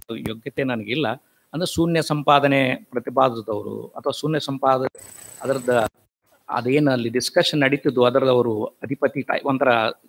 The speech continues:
speaker ಇದ್ದಂಗೆ ಅವರು. So, ಇದಕ್ಕೆ ಎದಕ್ಕೆ ಸಂಬಂಧಪಡ್ತದೆ? ನಾಲೆಜ್ ಅನ್ನೋದು ಏನು? Knowledge is like a wavelet, ripples, a wave-like oscillation with an amplitude that begins at zero,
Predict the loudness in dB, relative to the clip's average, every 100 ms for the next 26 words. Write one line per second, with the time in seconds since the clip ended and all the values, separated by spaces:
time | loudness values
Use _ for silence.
0 | _ -20 _ -16 -4 0 2 0 -6 -6
1 | -6 -6 -10 -12 -16 -18 -20 -20 -20 -20
2 | -20 -20 -10 0 4 6 4 2 -4 -4
3 | -2 2 2 2 -2 -4 -2 -2 0 0
4 | 2 2 4 6 4 4 2 2 4 4
5 | 4 2 4 4 4 4 2 0 2 2
6 | 2 0 2 2 4 2 2 -6 -20 -10
7 | -8 0 2 2 -2 -10 -14 -20 -20 -20
8 | -8 -2 2 4 4 4 4 4 2 2
9 | 2 0 0 0 -6 -10 -12 -20 -20 _
10 | -2 0 2 2 0 2 0 2 -2 -2
11 | -8 -2 0 0 -6 -2 4 4 4 2
12 | 0 -6 -6 0 2